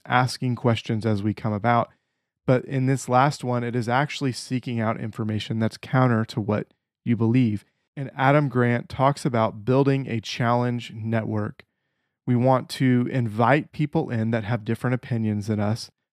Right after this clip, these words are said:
and be willing to carry on those conversations. Invite others to question your thinking or how you got to a point that you've gotten to.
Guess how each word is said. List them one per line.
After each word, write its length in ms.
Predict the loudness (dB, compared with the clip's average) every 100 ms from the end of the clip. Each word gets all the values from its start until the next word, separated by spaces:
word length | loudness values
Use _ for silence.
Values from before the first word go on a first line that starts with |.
| _ -4
and 120 | -2
be 140 | 2 4
willing 460 | 6 4 4 2
to 160 | 0 -4
carry 640 | -6 -2 2 4 4 2 _ -4
on 580 | 4 4 4 0 -4
those 240 | -2 -2 -2
conversations. 1000 | -6 -4 -4 -2 -2 -2 -4 -8 -10 -18 _ _ _ _
Invite 600 | -2 -2 2 4 4 0
others 440 | -2 0 0 -2
to 100 | -4
question 560 | -8 0 0 0 -4 -2
your 160 | 0 -2
thinking 500 | -2 -2 -2 -4 -4
or 120 | -6
how 200 | 2 2
you 240 | 4 2
got 360 | 0 0 0 -4 _ _ _ _
to 380 | -4 0 2 0 _
a 140 | -2
point 480 | -2 -4 -4 -4 -6 -6
that 200 | -8 -2
you've 120 | -4
gotten 320 | 2 0 0
to. 320 | -10 -8 -8